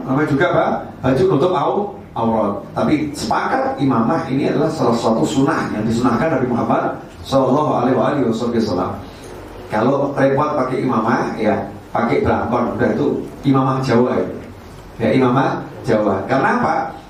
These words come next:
Karena orang Jawa memang modelnya itu seperti, seperti itu. Jadi seninya pakai imamah yang modelnya demi-, demikian ya. Modelnya seperti itu. Tapi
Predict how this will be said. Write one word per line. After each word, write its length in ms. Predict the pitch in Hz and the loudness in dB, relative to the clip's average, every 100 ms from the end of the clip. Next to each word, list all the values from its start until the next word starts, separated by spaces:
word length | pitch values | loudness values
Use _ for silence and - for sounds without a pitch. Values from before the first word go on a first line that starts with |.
| - | -10
Karena 320 | 120 117 101 | -2 0 2
orang 180 | - 160 | 2 0
Jawa 240 | 160 123 - | 2 2 2
memang 180 | 196 180 | 0 -2
modelnya 640 | 180 175 - 139 131 151 | 0 0 2 4 4 2
itu 120 | 160 208 | 2 2
seperti, 320 | - 156 165 190 214 - - - - | 2 2 2 2 0 -8 -16 -20 -12
seperti 320 | - 143 180 185 | -2 0 2 4
itu. 100 | 185 165 156 | 4 2 2
Jadi 220 | 143 160 170 - | 2 4 2 0
seninya 540 | - 202 190 185 185 | -2 0 2 2 2
pakai 320 | 180 170 180 - | 0 -2 0 0
imamah 240 | 165 214 | 2 2
yang 140 | 175 160 | 0 0
modelnya 380 | 156 151 185 165 | 2 2 2 2
demi-, 320 | 175 208 - - - - - - | 2 2 -2 -10 -14 -18 -12 -2
demikian 640 | 123 143 151 180 139 123 | 2 2 2 2 2 0
ya. 140 | 113 107 101 | 0 0 0
Modelnya 380 | - - - - | 0 2 2 0
seperti 400 | - 127 123 117 | 0 2 2 2
itu. 160 | 104 | 0
Tapi 480 | 98 110 110 104 110 | 0 2 2 0 -4